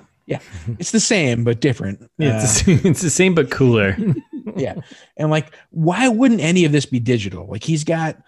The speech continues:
Speaker 2: It's
Speaker 1: a hundred thousand cassette tapes. <laughs>
Speaker 2: It screams, "I don't have a family." <laughs>
Speaker 1: Right. Despite the fact that his son is, like,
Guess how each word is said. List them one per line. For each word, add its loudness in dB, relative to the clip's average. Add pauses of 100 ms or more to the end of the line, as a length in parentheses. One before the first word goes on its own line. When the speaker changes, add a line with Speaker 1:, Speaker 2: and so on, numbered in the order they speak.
(200)
Speaker 2:
It's 0
Speaker 1:
a -8
hundred 0 (180)
thousand 0
cassette -4
tapes. -4
<laughs> -8
Speaker 2:
It 2
screams, 0 (300)
"I 2
don't 2
have 0
a -8
family." -2 (760)
<laughs> 2 (1000)
Speaker 1:
Right. 0
Despite 0
the -6
fact 0
that 2
his 0
son 0
is, -4
like, -4